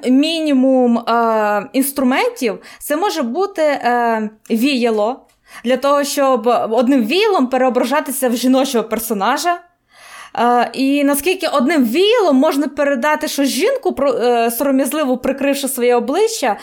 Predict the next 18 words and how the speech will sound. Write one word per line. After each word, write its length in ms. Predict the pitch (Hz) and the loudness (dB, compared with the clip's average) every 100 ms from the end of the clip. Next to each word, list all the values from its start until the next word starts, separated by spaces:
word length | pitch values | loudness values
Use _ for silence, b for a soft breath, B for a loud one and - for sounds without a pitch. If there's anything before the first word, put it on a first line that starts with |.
| B B | B B
що 500 | - - 285 285 269 | -10 0 2 4 2
дуже 580 | 214 220 349 294 339 302 285 B B 240 | -2 -4 -4 0 0 0 -4 B B -4
чоловіка, 540 | 320 285 294 440 453 | -2 -2 0 0 -2
просто 320 | - 294 311 | -2 -2 -2
склавши 440 | - 311 381 - 440 | -4 0 0 0 -2
це 340 | - 302 277 | -2 0 0
віяло 520 | 233 277 269 240 233 | 0 0 2 2 2
і 100 | 233 | 0
починаючи 680 | 240 285 285 285 330 311 277 | -2 -4 -2 0 0 -2 -2
бити, 320 | 214 294 294 | -2 -2 -2
с-, 260 | 269 - - | -4 -6 -2
ну, 160 | 254 254 | 0 0
типу, 680 | 254 277 277 240 214 214 | 0 -2 0 0 0 0
рука 320 | 226 262 294 262 | -2 -2 0 0
об 280 | 254 220 | 0 0
руку 360 | 202 202 180 180 | -2 -6 -10 -12
з 140 | 180 | -12
ним. 340 | 190 185 175 | -10 -8 -8